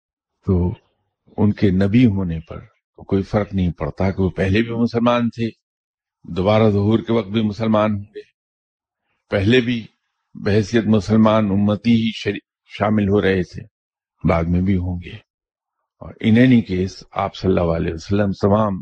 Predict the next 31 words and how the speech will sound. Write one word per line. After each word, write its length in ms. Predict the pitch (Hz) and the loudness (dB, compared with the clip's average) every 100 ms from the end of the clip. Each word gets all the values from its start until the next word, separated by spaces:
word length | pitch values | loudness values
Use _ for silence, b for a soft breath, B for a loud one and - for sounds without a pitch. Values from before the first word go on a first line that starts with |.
| - | -8
انبیاء 400 | 98 90 90 85 | -4 -2 0 -2
کے 180 | 85 104 - _ _ 90 | -2 -4 -6 _ _ -2
امام 360 | 90 110 104 87 | 0 2 0 -4
ہیں، 180 | 90 - _ _ _ _ _ | -6 -12 _ _ _ _ _
تو 280 | 90 78 110 | -4 -2 0
اس 260 | 120 - - - _ _ _ _ _ _ - | 0 -2 -10 -20 _ _ _ _ _ _ -4
حوالے 360 | 110 120 135 123 | 2 4 4 2
سے 180 | 143 127 | 0 0
بھی 220 | 143 123 | 2 2
مقتدی 640 | 120 - 131 117 156 110 | 0 2 0 4 2 2
ہیں 120 | 95 87 _ _ _ _ | 0 -6 _ _ _ _
تمام 340 | 107 110 110 101 | -2 2 0 0
انبیاء 320 | 92 92 90 | -4 -4 -2
کرام 340 | 98 110 101 | -2 -2 0
آپ 160 | 90 - | -2 -4
صلی 220 | 85 80 | -2 -2
اللہ 160 | 76 76 | -4 -8
علیہ 160 | - | -12
وسلم 500 | 78 - 95 85 71 | -16 -6 -4 -4 -8
کے۔ 220 | 76 - - _ _ _ _ _ _ _ _ _ _ _ _ _ | -16 -20 -20 _ _ _ _ _ _ _ _ _ _ _ _ _
اور 280 | - 90 87 | -2 0 0
مقتدی 640 | 95 113 - 135 120 113 92 | 0 -2 -2 -2 0 0 -2
کی 160 | 104 | -2
نیت 340 | 101 120 123 - | 4 4 4 2
وہی 280 | 110 123 131 | 2 4 2
ہوتی 440 | 98 98 101 101 | 0 -4 -8 -6
ہے 40 | 104 | -4
جو 120 | 95 | -2
امام 460 | 85 85 90 80 | -2 -4 -4 -8
کی 200 | 76 - | -16 -20
ہے۔ 220 | - - | -20 -20